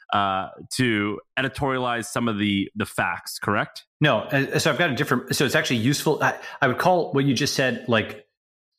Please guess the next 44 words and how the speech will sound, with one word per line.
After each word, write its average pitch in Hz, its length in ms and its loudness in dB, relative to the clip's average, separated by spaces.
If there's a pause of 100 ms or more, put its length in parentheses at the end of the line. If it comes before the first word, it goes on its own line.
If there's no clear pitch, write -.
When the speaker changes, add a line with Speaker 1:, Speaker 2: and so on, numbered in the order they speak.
(400)
Speaker 2:
uh, 107 200 4
I 127 60 2
don't 123 100 4
mean 120 120 2
this 104 100 0
in 107 60 -2
a - 20 2
bad 117 160 4
way, 101 80 0
but 107 140 -4
sort 131 140 2
of - 20 4
like 101 100 2
the - 80 -4
rearward 110 380 2
looking 139 240 2
model. 170 480 2 (220)
Um, 107 180 2
here's 135 240 2
at 127 60 0
least 117 180 2
what 113 80 6
I'm 104 140 0
planning 151 320 2
to 104 100 -4
do, 104 100 4
which 135 220 0
may 123 160 4
well 107 180 2
fail, 110 560 0
but, 110 300 2
you 131 80 4
know, 101 100 4
at 104 60 2
least 113 240 0
this 120 160 0
is 110 180 -2
what 101 140 4
I'm 95 120 2
thinking - 280 -6
about. 92 200 -4 (360)
So 139 120 0
first 185 280 2
is 139 340 -2